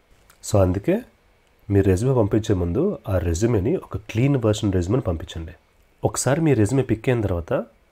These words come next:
మీరు టెక్నికల్ రౌండ్‌లో ఎటువంటి స్ట్రాటజీస్ ఫాలో అవ్వాలి, మీరు ఎలా ఇంటర్వ్యూని ప్రిపరేషన్ చేయాలి అనేది మీకు ఇప్పుడు ఎక్స్‌ప్లెయిన్ చేస్తాను. మీరు ఒక ఇంటర్వ్యూ అటెండ్ అయినప్పుడు మీకు జనరల్గా మీకు ఎంతో నాలెడ్జ్ ఉండొచ్చు, కానీ ఆ ఫియర్ అనేది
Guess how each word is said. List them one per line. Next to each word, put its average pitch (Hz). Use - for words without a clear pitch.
మీరు 107
టెక్నికల్ 139
రౌండ్‌లో 113
ఎటువంటి 135
స్ట్రాటజీస్ 110
ఫాలో 90
అవ్వాలి, 90
మీరు 104
ఎలా 131
ఇంటర్వ్యూని 113
ప్రిపరేషన్ 104
చేయాలి 95
అనేది 123
మీకు 147
ఇప్పుడు 92
ఎక్స్‌ప్లెయిన్ 82
చేస్తాను. 82
మీరు 107
ఒక 101
ఇంటర్వ్యూ 107
అటెండ్ 117
అయినప్పుడు 101
మీకు 101
జనరల్గా 120
మీకు 110
ఎంతో 104
నాలెడ్జ్ 104
ఉండొచ్చు, 90
కానీ 117
ఆ 110
ఫియర్ 127
అనేది 131